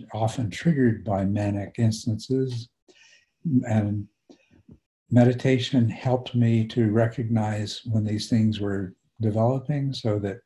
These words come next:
uh, I could essentially, uh, deal with them much more effectively and reduce their effects.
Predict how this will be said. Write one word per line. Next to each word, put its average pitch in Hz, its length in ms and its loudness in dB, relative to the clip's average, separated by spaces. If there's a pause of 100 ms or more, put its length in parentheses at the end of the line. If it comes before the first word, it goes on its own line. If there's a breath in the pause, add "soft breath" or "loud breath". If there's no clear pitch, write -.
(720 loud breath)
uh, 104 280 -8
I 113 160 2
could 107 480 -2 (280)
essentially, 113 840 2 (840 soft breath)
uh, 107 340 -4 (140)
deal 120 300 8
with 110 220 2
them 113 340 2
much 110 260 -2
more 110 160 0
effectively 120 1000 2
and 87 360 -6
reduce 120 460 4
their 117 180 0
effects. 131 580 -4